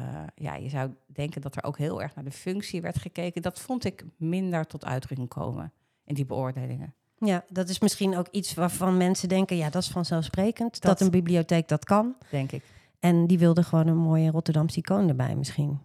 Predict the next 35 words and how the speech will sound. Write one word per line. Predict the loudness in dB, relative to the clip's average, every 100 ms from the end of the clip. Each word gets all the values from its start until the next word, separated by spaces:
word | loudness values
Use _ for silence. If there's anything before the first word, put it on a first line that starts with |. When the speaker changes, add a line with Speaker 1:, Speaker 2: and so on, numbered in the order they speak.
| -10
Speaker 1:
Ik | -6 -2
denk | -2 -2
het | -4
wel. | -2 -2
Ik | -2 -2
Speaker 2:
Blij- | 2
Speaker 1:
denk | 2 2
dat | 2
er | 2
heel | 2
erg | 0
zo | -2 -4
gekeken | -4 -8 -8 -8 -10
is. | -8
Je | -4
zag | -4
het | -2
echt | -6 -8
terug | -10 -12 -12
zo, | -10 -6
ja. | -8 -8 _ _
Speaker 2:
Blijven | 2 2 2
toch | -2
Rotterdammers, | -2 -4 -2 -2 -2 -2
hè? | -2
Speaker 1:
Ja, | -2
zo | -2 -4
is | -4
dat. | -4 -4 -2
<laughs> | -2 -2 -6 -6 -14 -14 -16 -14 -12 -10 -10 -16 -20 _ -14 -10 -10 -12 -16 0
Speaker 2:
Ehm, | 4 4 4 0 0 -2 -8 _
even | 2 2
kijken | 4 2 2
hoor. | -4 -4 -10 -2
De, | 2 4 4 4 2